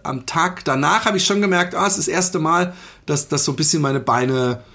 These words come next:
schwer sind oder halt so Muskelkater oder Ziehen oder Spannung auf den, auf den Muskeln ist. Dann hab ich gedacht, machst du easy. Und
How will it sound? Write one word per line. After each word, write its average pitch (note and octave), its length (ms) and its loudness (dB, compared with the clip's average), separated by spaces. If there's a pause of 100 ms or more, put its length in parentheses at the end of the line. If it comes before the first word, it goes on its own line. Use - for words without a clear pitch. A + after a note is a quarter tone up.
(220)
schwer G#3 440 2
sind G3+ 260 4
oder C#3+ 160 2
halt C#3+ 120 0
so D3 100 0
Muskelkater D3 760 2
oder A#2+ 200 0
Ziehen F3+ 340 2
oder B2 140 2
Spannung D3+ 420 2
auf C3 140 0
den, B2 300 -2
auf B2 120 -8
den A2+ 220 0
Muskeln F3+ 420 0
ist. F#3+ 220 0 (240)
Dann C#3 100 -4
hab D3 60 2
ich D3 80 2
gedacht, - 240 -4 (260)
machst C#3 320 -2
du C3+ 60 0
easy. A3 440 0 (300)
Und C3+ 220 -4